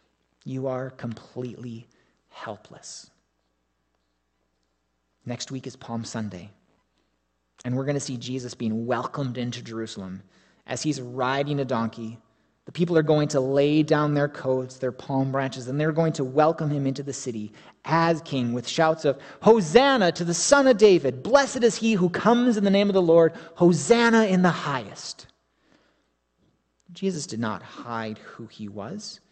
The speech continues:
When some of John the Baptist's disciples came and questioned him whether or not he was the one who was to come, or should they expect someone else,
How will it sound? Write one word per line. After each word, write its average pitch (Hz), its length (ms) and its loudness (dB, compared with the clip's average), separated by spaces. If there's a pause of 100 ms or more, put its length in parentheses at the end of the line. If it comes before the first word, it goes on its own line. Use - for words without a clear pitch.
(1200)
When 151 160 2
some 185 160 6
of 156 160 0
John 170 300 2
the 160 60 2
Baptist's 143 680 -2
disciples 139 580 -2
came 147 380 -2
and 127 160 -2 (260)
questioned 147 760 -2
him 135 240 -4
whether 139 240 2
or 135 60 0
not 139 240 0
he 160 120 -4
was 143 240 2
the 127 160 0
one 143 560 2
who 147 200 -4
was 143 200 4
to 131 100 -8
come, 143 420 -2
or 135 200 0 (160)
should 165 180 2
they 160 140 6
expect 165 440 -2
someone 151 300 0
else, - 460 0